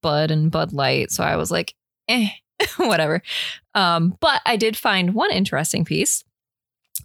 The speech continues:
um, that I'm sure was purposely timed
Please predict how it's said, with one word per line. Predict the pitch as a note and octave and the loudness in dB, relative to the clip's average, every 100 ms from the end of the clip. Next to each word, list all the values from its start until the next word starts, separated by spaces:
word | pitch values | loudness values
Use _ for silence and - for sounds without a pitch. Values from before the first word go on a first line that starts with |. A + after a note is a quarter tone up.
| _ | _
um, | F#3 F3 E3+ | 0 2 2
that | F3 F#3 | 2 2
I'm | F#3 | 2
sure | F#3 - F#3 F3+ | 0 0 0 0
was | F3+ E3+ E3 E3 - - - _ | 0 2 2 -2 -4 -20 -20 _
purposely | - B3+ B3+ - A3 | -4 -2 0 0 0
timed | - G#3+ G3 F#3+ F#3 F#3 | 0 2 2 2 2 0